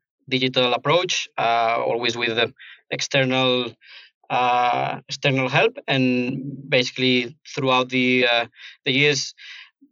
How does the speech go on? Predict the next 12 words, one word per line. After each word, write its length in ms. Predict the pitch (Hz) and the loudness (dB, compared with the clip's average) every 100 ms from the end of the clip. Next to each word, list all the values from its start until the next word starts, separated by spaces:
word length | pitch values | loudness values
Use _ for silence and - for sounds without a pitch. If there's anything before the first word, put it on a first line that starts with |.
| - | -6
mm, 260 | 143 127 - | -4 -4 -2
time 240 | 135 131 | 0 0
and 100 | 127 | 0
time, 400 | 131 127 120 110 _ - | -2 -2 -4 -10 _ -2
that 280 | 127 127 - _ - | 0 0 -4 _ -6
project 420 | 135 131 123 123 | 0 2 0 -2
to 100 | - | 0
basically 400 | 123 123 131 123 | 0 0 -2 -2
bring 280 | 117 131 131 | 0 0 2
back 240 | 131 127 | 2 0
a, 20 | 127 | 0
a 480 | 120 120 123 117 | 0 0 0 0